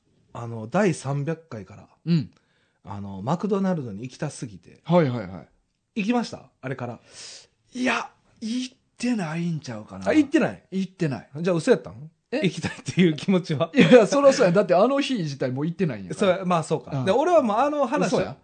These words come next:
Speaker 1: あ、嘘？
Speaker 2: 嘘やで。
Speaker 1: あ、そう。
Speaker 2: うん。
Speaker 1: あ、みんな合わせてくれた。いや、俺はもうあの日、
Speaker 2: うん。
Speaker 1: やっぱあの話題になって、
Speaker 2: うん。
Speaker 1: めちゃくちゃ行きたなってたんですよ、ずっと。
Speaker 2: うん。うん。
Speaker 1: で、前も言うたように、
Speaker 2: うん。
Speaker 1: あんま行かないから、
Speaker 2: うん。
Speaker 1: マクドナルドをもうずっと行きたいままずっと過ごしたんですよ。
Speaker 2: うん。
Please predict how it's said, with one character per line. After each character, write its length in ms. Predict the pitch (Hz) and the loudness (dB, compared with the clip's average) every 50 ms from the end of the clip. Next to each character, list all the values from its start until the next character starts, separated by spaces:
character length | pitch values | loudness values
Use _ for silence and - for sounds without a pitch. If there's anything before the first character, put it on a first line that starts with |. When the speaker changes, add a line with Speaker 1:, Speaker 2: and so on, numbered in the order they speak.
| _ _ _ _ _ - | _ _ _ _ _ -2
Speaker 1:
あ、 140 | 175 175 - - - - - - - - | -2 -2 -2 -2 -8 -10 -12 -8 0 0
嘘？ 480 | 156 160 202 208 170 - - 302 302 - | 2 2 2 0 0 -2 -2 -4 -6 -6
Speaker 2:
嘘 240 | 269 196 175 - 254 | -6 -6 -4 -2 -2
や 80 | 180 - | -4 -4
で。 160 | - 135 - - 302 - 269 - | -6 -14 -8 -6 -6 -4 -4 -2
Speaker 1:
あ、 140 | - 190 175 | 0 0 0
そ 200 | - - 190 143 | 0 -2 -4 -4
う。 20 | - | -2
Speaker 2:
う 60 | 156 | -4
ん。 540 | 127 113 113 - - - _ _ - 131 196 | -6 -6 -10 -14 -18 -20 _ _ -6 -4 -2
Speaker 1:
あ、 40 | 208 | 0
み 140 | 269 349 | 0 0
ん 40 | 349 | 0
な 100 | 262 208 | 2 2
合 60 | 269 | 2
わ 100 | 320 330 | 2 0
せ 100 | - 339 | -2 -4
て 40 | 277 | -6
く 40 | 294 | -4
れ 80 | 269 190 | -4 -4
た。 120 | 170 165 | -4 0
い 40 | 196 | 2
や、 100 | 185 208 | 6 6
俺 140 | 254 302 294 | 8 8 6
は 60 | 254 | 4
も 100 | 285 - | 4 4
う 40 | 220 | 2
あ 80 | 269 | 4
の 120 | 311 320 269 | 4 2 0
日、 460 | 247 269 233 180 151 156 143 123 113 | 0 -2 -2 -2 -2 -2 -4 -4 -4
Speaker 2:
う 20 | |
ん。 20 | - | -6
Speaker 1:
や 80 | 147 | -6
っ 40 | 143 | -6
ぱ 180 | 151 143 165 202 | -4 -2 0 0
あ 40 | |
の 120 | 240 233 196 | 2 2 2
話 80 | 180 | 2
題 100 | 185 233 | 0 0
に 60 | 240 180 | -2 -2
な 80 | 120 | -6
っ 60 | - | -10
て、 260 | _ _ - 175 165 120 | _ _ -6 -6 -4 -4
Speaker 2:
う 80 | 117 | -6
ん。 100 | 104 82 - _ _ - | -8 -10 -14 _ _ -4
Speaker 1:
め 120 | 139 180 202 | -2 -2 0
ち 80 | - | 0
ゃ 60 | 294 | -2
く 80 | - - | -2 -2
ち 80 | - 320 | -4 -4
ゃ 40 | |
行 60 | 339 294 | -2 -2
き 60 | 294 | -2
た 100 | 370 349 | -2 0
な 80 | 320 | -2
っ 40 | 311 | -2
て 80 | - - | -2 -2
た 80 | 220 | -4
ん 20 | 165 | -4
で 60 | - | -4
す 20 | |
よ、 60 | - 117 | -10 -8
ず 220 | - 196 - - | -4 -4 -4 -4
っ 20 | 110 | -4
と。 200 | - - - - 110 | -6 -8 -8 -10 -10
Speaker 2:
う 80 | 120 | -10
ん。 20 | 113 | -8
う 40 | |
ん。 80 | 95 - - - - - _ - | -10 -10 -14 -20 -20 -18 _ 0
Speaker 1:
で、 240 | 214 226 220 220 | 2 2 4 4
前 160 | 247 277 294 269 | 2 0 0 0
も 80 | 196 | 0
言 120 | 180 185 180 | 0 0 -2
う 40 | |
た 80 | 165 151 | -2 -4
よ 120 | 131 120 | -6 -6
う 20 | 120 | -6
に、 240 | 120 123 123 110 110 | -8 -8 -10 -10 -12
Speaker 2:
う 20 | |
ん。 100 | 104 87 - | -12 -4 0
Speaker 1:
あ 100 | 262 311 | 0 2
ん 80 | 339 | 2
ま 80 | 330 311 | 2 0
行 140 | 311 349 320 | 0 0 -2
か 160 | - 415 415 | -2 0 0
な 100 | 392 294 | 0 -2
い 80 | 139 - | -4 -6
か 120 | - 101 | -10 -12
ら、 220 | 98 101 87 - - - | -12 -14 -16 -16 -12 -8
Speaker 2:
う 60 | 113 | -8
ん。 180 | 107 85 - _ _ _ _ _ - | -8 -8 -10 _ _ _ _ _ -2
Speaker 1:
マ 160 | 156 185 262 247 | 2 2 2 2
ク 100 | 302 277 | 2 -2
ド 140 | 320 302 | -2 0
ナ 100 | 320 330 | 0 0
ル 100 | 311 277 | -2 -2
ド 200 | 190 170 139 131 | -2 -4 -4 -4
を 40 | 123 | -6
も 200 | 127 139 139 135 | -6 -6 -8 -8
う 60 | 131 | -10
ず 100 | 131 - | -12 -12
っ 20 | - | -14
と 80 | 285 | -14
行 140 | 277 269 226 | -12 -12 -12
き 60 | - | -8
た 120 | - 339 330 | -6 -4 -4
い 140 | 226 147 135 | -4 -4 -2
ま 120 | 151 175 | -2 0
ま 200 | 202 220 214 190 | 0 2 0 0
ず 140 | 151 165 175 | -2 -4 -8
っ 20 | |
と 160 | 170 - 127 | -8 -10 -14
過 160 | 117 - 165 160 | -12 -8 -6 -6
ご 80 | 160 | -6
し 80 | 151 - | -6 -8
た 80 | - | -12
ん 20 | 92 | -12
で 60 | 85 | -12
す 60 | - | -14
よ。 60 | - - | -14 -10
Speaker 2:
う 60 | 143 | -8
ん。 200 | 131 120 95 - | -8 -8 -8 -10